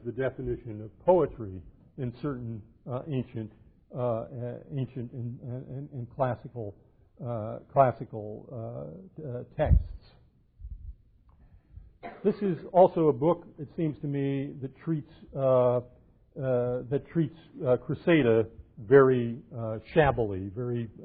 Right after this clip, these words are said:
uh, uh, very painfully. Uh, on page five fifty-eight, you have an example of what I'm talking about that comes from the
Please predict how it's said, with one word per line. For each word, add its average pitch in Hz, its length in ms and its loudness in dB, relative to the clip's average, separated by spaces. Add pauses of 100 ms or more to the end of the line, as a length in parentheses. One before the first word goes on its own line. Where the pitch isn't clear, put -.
uh, 113 300 -8 (1000)
uh, 120 300 -8 (640)
very 135 240 4
painfully. 101 720 2 (640)
Uh, 131 300 4
on 139 220 -4
page 151 320 -2 (120)
five 147 380 2
fifty-eight, 127 600 -2 (960)
you 127 260 -6
have 139 380 4 (440)
an 135 200 -6
example 117 760 0 (1120)
of 147 140 -6
what 151 140 6
I'm 123 120 2
talking 135 420 4
about 104 400 -6 (340)
that 139 160 -8
comes 151 260 -2
from 131 180 -6
the 123 100 -6